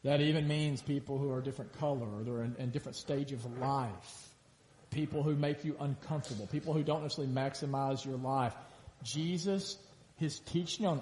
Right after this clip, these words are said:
enemy love is one of the most radical teachings. It is, I think, the most radical teaching still to this day. Jesus calls us to love even our enemies. By the way, like, guys, and I heard someone say this recently. They said that's a, that's a liberal agenda that Jesus tells us to love our, it's the Bible.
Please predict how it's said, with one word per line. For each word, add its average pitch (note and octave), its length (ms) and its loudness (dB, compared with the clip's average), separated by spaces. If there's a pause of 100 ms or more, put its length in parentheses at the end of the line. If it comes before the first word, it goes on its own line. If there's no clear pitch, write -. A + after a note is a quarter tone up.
enemy D3 260 2
love B2 380 0
is B2+ 80 -2
one C3+ 60 0
of B2+ 60 0
the B2+ 40 0
most - 140 -6
radical C3 320 -2
teachings. C3+ 340 -4
It F3+ 80 -6
is, G3 160 4
I C3 60 2
think, B2+ 140 -2
the C3 40 -2
most B2 160 -6
radical B2+ 300 -2
teaching A#2 300 -6
still B2 180 -6
to A2 60 -4
this G#2 200 -6
day. F#2 180 -10 (460)
Jesus F3 320 -2
calls D#3 420 -2
us D3 140 -2
to C#3+ 120 -6
love B2+ 440 0
even C#3+ 240 0
our G2+ 220 -2
enemies. C3+ 680 -2 (1200)
By E3+ 180 6
the A#3+ 100 6
way, D#3+ 260 4
like, D3+ 180 0
guys, D#3 260 4 (460)
and F3 260 2
I F#3 100 6
heard G#3+ 120 4
someone E3+ 200 0
say D3+ 100 2
this D#3+ 180 0
recently. D3+ 320 0
They D#3+ 120 2
said C#3+ 120 -6
that's D3+ 180 0
a, - 20 0
that's D3+ 320 0
a - 20 2
liberal D#3 580 2
agenda A#2+ 640 0
that B2+ 100 -6
Jesus C#3 280 -2
tells C#3+ 240 -2
us B2+ 60 -4
to C3+ 60 0
love C3 180 2
our, A#2+ 260 -2 (280)
it's F3+ 260 -6
the F3 100 2
Bible. D#3 460 2